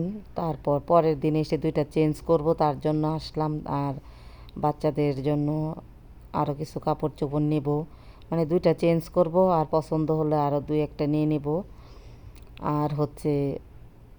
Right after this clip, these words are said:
ওদের জুতা নিতে হবে, আর ওয়াশরুমের জুতা, ওয়াশরুমের জন্য জুতা নেব, কারণ ওয়াশরুমে যে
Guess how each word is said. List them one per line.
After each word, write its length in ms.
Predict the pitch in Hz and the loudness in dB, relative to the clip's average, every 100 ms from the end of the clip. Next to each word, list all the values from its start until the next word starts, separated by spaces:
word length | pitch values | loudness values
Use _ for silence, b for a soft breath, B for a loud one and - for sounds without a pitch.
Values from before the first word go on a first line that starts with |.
| - - | -10 -6
ওদের 220 | 151 151 | -4 -4
জুতা 260 | - 160 165 | -4 -2 2
নিতে 260 | 156 147 160 | 2 0 0
হবে, 320 | 147 143 170 220 - - - B B B B B B B - 147 143 | 0 2 2 2 -4 -16 -20 B B B B B B B -6 -2 0
আর 160 | 143 135 | 0 0
ওয়াশরুমের 560 | 156 151 - 156 156 151 156 156 - | 0 0 0 0 2 0 -4 -8 -4
জুতা, 320 | 156 - 151 147 - | -2 0 0 0 -2
ওয়াশরুমের 560 | - 165 156 - 160 156 | 0 0 2 2 2 2
জন্য 220 | 160 160 160 151 | 2 2 2 2
জুতা 240 | 160 165 | 0 2
নেব, 220 | 160 147 156 151 - - | 2 2 2 0 -4 -4
কারণ 260 | 156 151 147 | -2 0 0
ওয়াশরুমে 480 | 151 147 - 151 151 | -2 -2 -4 -2 -2
যে 120 | 143 | 0